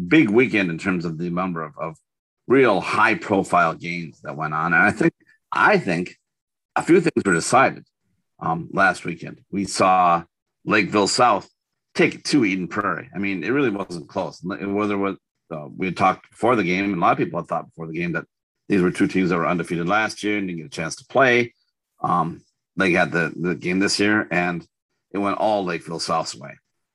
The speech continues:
Um, I saw Wayzata show up and show that they're a team to be reckoned with,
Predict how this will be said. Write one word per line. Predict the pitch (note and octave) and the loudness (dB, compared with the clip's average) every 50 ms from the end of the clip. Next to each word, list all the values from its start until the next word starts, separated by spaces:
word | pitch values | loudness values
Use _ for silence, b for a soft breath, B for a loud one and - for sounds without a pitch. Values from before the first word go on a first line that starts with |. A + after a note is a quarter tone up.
| _ _ | _ _
Um, | - - E2 D#2+ C#2+ D2+ C#2+ - _ _ _ | -4 -2 -2 -2 -2 -4 -8 -14 _ _ _
I | - G2 | 0 0
saw | F#2 - - F#2+ F2+ F2 E2 D#2 - - _ _ _ _ _ _ _ _ _ - | 2 4 4 4 6 6 4 2 0 -6 _ _ _ _ _ _ _ _ _ 2
Wayzata | G#2 G#2+ G#2 G2 F2 A#2 B2 A2 G#2 G#2 G#2+ G#2+ - _ _ _ _ _ _ _ | 4 4 4 4 4 4 4 6 4 4 2 0 -6 _ _ _ _ _ _ _
show | - - - C3 G2+ F#2 F#2 | -6 -2 0 2 2 4 4
up | G#2 - - - | 2 2 0 -4
and | E2+ E2+ D2+ - - - | -6 -8 -8 -10 -12 -6
show | - - F#2+ F#2 | -2 -2 0 0
that | F2+ E2 D#2 | 0 0 0
they're | G#2 A2 F#2+ | 2 2 0
a | F2 | 0
team | - - G2 F#2 | -2 -4 -2 -2
to | F2 | -2
be | E2+ F2+ | -2 -4
reckoned | F2 E2 E2+ D#2+ - F2 D#2+ | -2 -2 -4 -4 -4 -8 -8
with, | E2 F#2 A2+ B2+ | -6 -6 -6 -8